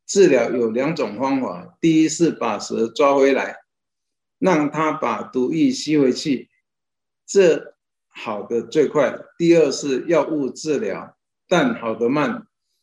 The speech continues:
最后决定抓蛇，把毒液吸回去，于是抓条蛇回来。医生要使蛇舔回毒液，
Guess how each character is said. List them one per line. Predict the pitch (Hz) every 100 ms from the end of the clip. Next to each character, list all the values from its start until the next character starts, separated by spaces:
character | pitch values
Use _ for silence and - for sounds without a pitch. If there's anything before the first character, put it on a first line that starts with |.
| _
最 | - 170
后 | 165 139
决 | 135 139
定 | 165 135 127
抓 | 156 143
蛇， | 147 120 110 110 -
把 | - 107 90 - _ -
毒 | 127
液 | 151 147 123
吸 | - 147
回 | 131 120
去， | 143 123 107 - _ _ _ _
于 | - 139
是 | 147 160 147
抓 | 117 160 147
条 | 143 131
蛇 | 135 131 113 104
回 | 117 127
来。 | 110 - - _ _ _ -
医 | 165
生 | 160 156 160
要 | 175 156 127
使 | - - 110 104 -
蛇 | - 113 110 120 117
舔 | - 113 101
回 | 104 113 120 -
毒 | 127 143
液， | 165 127